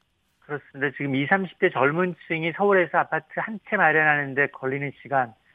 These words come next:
돈을 한 푼도 안 쓰고 모아야 십오 년 넘게 걸린다라는 거죠.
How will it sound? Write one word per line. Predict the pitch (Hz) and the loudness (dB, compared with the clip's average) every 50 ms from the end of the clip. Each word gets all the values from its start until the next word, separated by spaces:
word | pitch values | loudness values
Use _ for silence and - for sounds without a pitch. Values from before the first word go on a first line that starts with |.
| _ _ _ | _ _ _
돈을 | - 151 156 156 | -6 -2 -2 0
한 | - - 214 196 | 0 0 -2 -2
푼도 | - - 208 190 185 170 175 175 180 - | -2 -4 -2 -2 0 2 2 2 2 2
안 | - - 131 135 - _ | 0 0 -2 -2 -6 _
쓰고 | - 143 147 | -2 -2 0
모아야 | 131 127 131 127 135 143 139 - - | 2 2 2 4 4 2 0 -4 -10
십오 | - 180 165 156 147 | -8 -4 -2 -2 0
년 | 151 156 135 | 0 -2 -2
넘게 | 113 113 120 - 180 | -2 -4 -2 0 2
걸린다라는 | 170 160 151 131 127 120 131 135 120 110 113 120 127 123 | 4 4 2 0 -2 0 0 2 2 2 0 -2 -4 -6
거죠. | 123 117 104 123 117 110 110 127 143 | -8 -8 -6 -6 -6 -6 -8 -10 -14